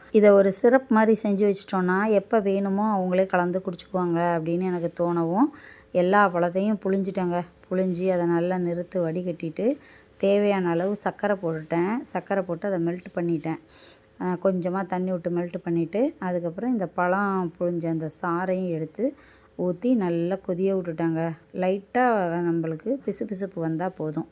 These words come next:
தோல்லையும் நிறைய சத்து இருக்கிறதுனால, அதையும் ஊறுகாய் மாதிரி போட்டுடலாம் அப்படின்றனால, மிச்சம் இருந்த அந்த சாறு எடுத்து இந்த தோல்ல ஊத்தி கொஞ்சம் உப்பை போட்டுட்டேங்க.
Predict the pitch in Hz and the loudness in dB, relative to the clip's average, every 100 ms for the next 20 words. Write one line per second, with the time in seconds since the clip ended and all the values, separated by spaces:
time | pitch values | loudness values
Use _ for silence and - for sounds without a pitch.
0 | _ - - 226 233 226 208 214 185 180 | _ -12 4 8 10 8 4 2 2 2
1 | 196 190 175 196 185 180 180 175 170 180 | 0 -2 -2 -4 -2 -2 0 2 2 2
2 | 233 208 196 262 247 214 208 190 180 190 | 2 2 4 4 6 2 0 0 0 -2
3 | 190 175 175 170 180 160 170 160 160 170 | -4 -2 2 2 2 0 -2 -2 0 0
4 | 165 170 240 226 190 - 220 185 180 170 | 0 -2 0 -2 -4 -4 -4 -2 0 2
5 | 165 160 160 156 147 165 165 165 160 160 | 2 0 -2 -4 -4 -2 0 0 -2 -2
6 | 156 156 156 - 247 285 - - 214 185 | -4 -6 -8 -2 -2 -2 -20 -10 0 2
7 | 180 202 214 220 196 180 175 277 254 208 | 4 6 8 8 8 4 -2 -2 0 2
8 | 185 - 196 185 170 156 165 160 160 | 0 0 -2 -2 -4 -2 0 0 -2